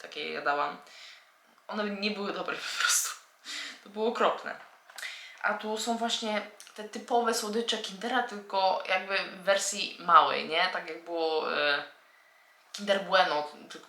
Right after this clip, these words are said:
ale jeden kawałek, nie? Zarąbiste. Więc dzisiaj otwieram czwóreczkę. Gdzie ona jest? Ech. Jest. Mm, jest malutkie okienko.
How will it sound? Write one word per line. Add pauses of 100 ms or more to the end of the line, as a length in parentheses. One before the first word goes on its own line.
(100)
ale
jeden
kawałek,
nie? (420)
Zarąbiste.
Więc
dzisiaj
otwieram (100)
czwóreczkę. (320)
Gdzie
ona
jest? (1800)
Ech. (1500)
Jest. (1160)
Mm,
jest
malutkie
okienko.